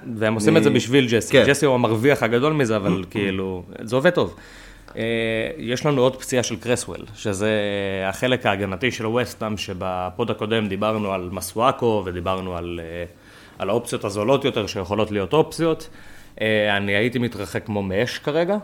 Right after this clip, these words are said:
Speaker 1: כי זה לא
Speaker 2: יש
Speaker 1: נראה
Speaker 2: לנו,
Speaker 1: טוב.
Speaker 2: יש לנו חדשות לכמה זמן קרסוול נפצע, או ש-
Speaker 1: לא, אבל יש לנו חדשות שאולי גם מסואקו נפצע.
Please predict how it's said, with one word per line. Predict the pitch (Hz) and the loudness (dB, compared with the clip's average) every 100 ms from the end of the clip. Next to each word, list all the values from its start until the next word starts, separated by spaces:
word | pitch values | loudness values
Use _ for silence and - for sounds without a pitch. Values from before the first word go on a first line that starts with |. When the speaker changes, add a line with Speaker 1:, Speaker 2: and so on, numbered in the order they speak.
| - - | -6 -6
Speaker 1:
כי | 107 | -2
זה | 104 | 2
לא | 110 | 4
Speaker 2:
יש | 120 | 6
Speaker 1:
נראה | 127 | 6
Speaker 2:
לנו, | |
Speaker 1:
טוב. | 143 185 | 6 4
Speaker 2:
יש | 202 | 2
לנו | 135 120 | -2 0
חדשות | 107 104 110 | -2 -2 -4
לכמה | 107 107 104 | -4 -4 -2
זמן | 101 113 147 | -2 -4 -4
קרסוול | 156 160 165 170 | -6 -4 -4 -4
נפצע, | 175 170 - 220 | -6 -8 -6 -4
או | 151 | -4
ש- | 127 | -2
Speaker 1:
לא, | 110 123 160 | 2 6 6
אבל | 147 135 | 6 4
יש | 135 | 2
לנו | 127 | 2
חדשות | 127 123 139 123 | 2 2 0 0
שאולי | 123 123 | 2 4
גם | 117 | 2
מסואקו | 110 - 113 110 | 0 2 0 0
נפצע. | 90 - | -8 -12